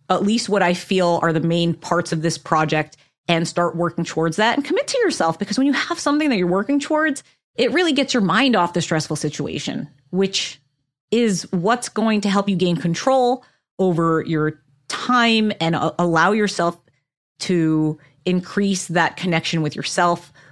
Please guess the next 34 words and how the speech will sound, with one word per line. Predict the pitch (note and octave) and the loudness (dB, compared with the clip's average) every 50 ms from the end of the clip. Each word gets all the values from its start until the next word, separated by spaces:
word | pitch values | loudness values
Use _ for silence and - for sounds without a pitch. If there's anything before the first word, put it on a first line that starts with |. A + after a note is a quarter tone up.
| _ | _
with | - D#3+ - | -8 -4 -2
those | E3+ E3 D#3+ D3 | 0 0 0 0
in | D3+ | 0
your | D#3+ D3 D3+ | 0 0 2
life, | D#3 E3 E3+ F#3 F3+ - - | 2 2 2 2 0 -2 -2
and | F3 E3+ E3+ E3 E3+ D#3+ | -2 0 0 0 -2 -2
give | C3+ F#3 F3+ E3+ | -2 -2 0 0
you | G3+ G3 | 0 0
that | F3+ F3 D3+ - | 0 -2 -2 -4
sense | - - D#3 D#3 E3 D3 - - - _ _ _ _ _ _ - | -4 -4 -2 -2 -2 -2 -6 -10 -16 _ _ _ _ _ _ -2
of | - D3+ D3 D3 D3 - | 0 2 2 0 -2 -6
fulfillment | - - F#3 E3 - - - F#3 F3+ F3+ F#3 E3+ D3+ B2+ - - - | -8 -6 -6 -6 -4 -2 0 2 2 4 2 2 0 -2 -4 -4 -2
that | C#3+ C#3+ | 0 0
I | D3 | 2
was | C#3+ D3 D3 - | 0 0 -2 -2
saying, | - D3 C3+ C3 D3+ - C#3+ C#3+ _ _ _ _ _ _ _ _ | -2 -2 -2 -2 -2 -4 -8 -10 _ _ _ _ _ _ _ _
so | - - F3+ | -8 -4 0
that | E3 E3+ E3+ | 0 0 0
you | - F#3+ F3 | 0 0 0
have | E3+ E3 E3+ E3+ E3 D#3 C#3 C#3+ C3+ - _ _ - | 0 2 2 2 2 0 -2 -8 -12 -14 _ _ -10
something | - - G#3+ A#3 - F4 | -4 -2 -2 0 0 0
to | - - | 0 0
look | D4+ D#4+ - | -2 -2 0
forward | - A3+ B3+ G#4 B4 A4+ A#3+ | 2 2 2 4 2 2 0
to | - - F3 D#3+ | 0 0 0 0
every | D3+ D3 D#3 D#3 D3+ | 0 0 0 -2 -2
day. | D3 D3 - C3+ C#3+ D3+ - _ _ _ _ _ _ _ _ _ _ _ _ | -2 0 0 0 -2 -2 -6 _ _ _ _ _ _ _ _ _ _ _ _
For | - - C4 | -4 -2 0
me, | C4 C#4+ D#4+ F4 E4+ D4 A3 C#4+ | 0 2 0 0 0 0 0 -2
even | D4 C4 D#4 D4+ D4 | 0 0 0 0 0
if, | C4+ C4+ - - - | 0 -2 -4 -4 -2
if | A#3+ C4+ - | -2 0 2
I | A#3+ C4 | 2 2
wasn't, | C4 C4+ C4+ B3 A#3+ B3+ A#3 - | 2 2 2 2 2 0 -2 -2